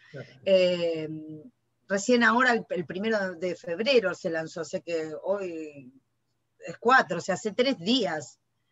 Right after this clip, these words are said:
Speaker 2: Y, y ya están, eh, preguntando y, y sí, seguramente vamos a estar en muchos lugares, porque como somos cuarenta y seis, eh, somos muchas, eh,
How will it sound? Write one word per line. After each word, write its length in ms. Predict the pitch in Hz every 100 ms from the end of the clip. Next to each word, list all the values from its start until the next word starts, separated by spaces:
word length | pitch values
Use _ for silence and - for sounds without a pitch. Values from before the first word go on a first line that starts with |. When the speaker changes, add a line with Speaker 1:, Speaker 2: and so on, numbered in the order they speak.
| _ _ _
Speaker 2:
Y, 460 | 185 170 160 151 -
y 160 | 175
ya 320 | 147 175 202 254
están, 580 | 196 - 190 190 226 233
eh, 260 | 170 156 151 _
preguntando 840 | 165 160 156 156 170 196 240 254
y, 580 | 254 170 156 143 277 - _
y 180 | 170 156
sí, 260 | - 277
seguramente 720 | - 247 302 311 262 285 214 160
vamos 260 | 160 151
a 40 | 165
estar 200 | - 160
en 60 |
muchos 300 | 160 160 190
lugares, 320 | 175 175 170 247 _
porque 340 | 214 - 226 220 - - _
como 420 | - 240 254 247 -
somos 560 | 240 330 381 339 277 -
cuarenta 420 | 208 190 185 190
y 80 | 202
seis, 640 | - 233 175 180 175 - _
eh, 80 | 170
somos 300 | 233 262 240
muchas, 560 | 247 208 202 208 214 _ _ _ _ _
eh, 460 | 196 180 175 170